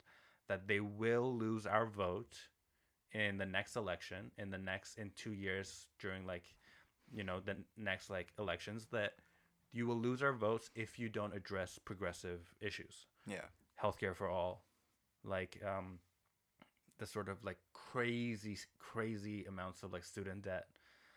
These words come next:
Speaker 2: Yeah.
Speaker 1: All, um, and that's the thing. It's like, the fight is just beginning to kind of accomplish the things that progressives want to accomplish.
Speaker 2: Yeah.
Speaker 1: But then, <sighs>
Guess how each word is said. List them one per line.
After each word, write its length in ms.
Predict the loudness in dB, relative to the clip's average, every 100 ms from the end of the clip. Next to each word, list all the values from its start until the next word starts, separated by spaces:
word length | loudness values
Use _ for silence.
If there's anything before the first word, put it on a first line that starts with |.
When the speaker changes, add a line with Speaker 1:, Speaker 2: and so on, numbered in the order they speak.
| -4
Speaker 2:
Yeah. 180 | -4 -4 2
Speaker 1:
All, 280 | 4 4 2
um, 640 | 6 8 8 4 -2 -8 _ _ -20 _ _ _ -6
and 160 | 0 6
that's 160 | 4 4
the 60 |
thing. 160 | -2 -2
It's 120 | 0
like, 220 | -2 -2 -6
the 100 | -4
fight 440 | -4 4 4 4 -2 _ -20 -6
is 160 | -6
just 260 | -2 -4 -4
beginning 480 | -6 -4 -4 -4 -8 _ _ _ _ _ _ _ _ _
to 280 | -2 0 0
kind 220 | 0 0
of 100 | 0
accomplish 600 | -4 -8 -2 -2 0 -6
the 80 | -6
things 240 | -8 -6 -6
that 120 | -6
progressives 560 | -4 -6 -6 -8 -12
want 280 | -8 -4 -4
to 120 | -4 -6
accomplish. 460 | -4 -8 -6 -4
Speaker 2:
Yeah. 120 | -4 -4 -10 _ _ _ _ _ _ _ _ _ _ 0
Speaker 1:
But 120 | 4
then, 480 | 8 8 6 0 -4 _ _
<sighs> 60 | _